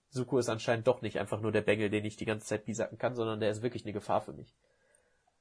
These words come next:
Und ohne den Flashback, wenn er einfach nur da drauf guckt,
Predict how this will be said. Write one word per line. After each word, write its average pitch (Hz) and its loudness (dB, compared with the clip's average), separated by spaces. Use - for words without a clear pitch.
Und 107 2
ohne 135 6
den 139 4
Flashback, 147 10
wenn 123 8
er 123 10
einfach 123 4
nur 123 2
da 117 6
drauf 113 6
guckt, - -4